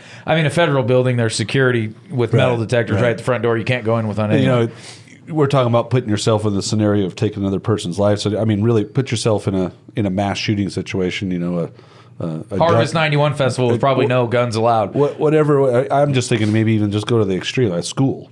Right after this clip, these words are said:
Speaker 2: So
Speaker 1: Yeah.
Speaker 2: gun-free zone at school. And let's say you're, I don't know, you're there for a P T A meeting or something, and there happens to be a, a mass shooter that comes in the building, and you're carrying illegal, and you somehow intervene in that in a positive way.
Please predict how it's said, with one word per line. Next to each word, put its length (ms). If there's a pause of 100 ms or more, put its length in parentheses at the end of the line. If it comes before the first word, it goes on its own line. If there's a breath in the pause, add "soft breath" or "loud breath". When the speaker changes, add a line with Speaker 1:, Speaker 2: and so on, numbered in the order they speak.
Speaker 2:
So 120
Speaker 1:
Yeah. 240
Speaker 2:
gun-free 520
zone 360
at 80
school. 280
And 100
let's 160
say 200
you're, 360 (680 loud breath)
I 100
don't 120
know, 80
you're 120
there 140
for 180
a 60
P 180
T 300
A 40
meeting 300
or 60
something, 380
and 100
there 140
happens 400
to 80
be 160
a, 160 (400 soft breath)
a 80
mass 280
shooter 360
that 120
comes 220
in 60
the 60
building, 380
and 120
you're 120
carrying 580
illegal, 680 (720 loud breath)
and 600
you 200
somehow 480
intervene 520
in 120
that 200
in 60
a 40
positive 540
way. 300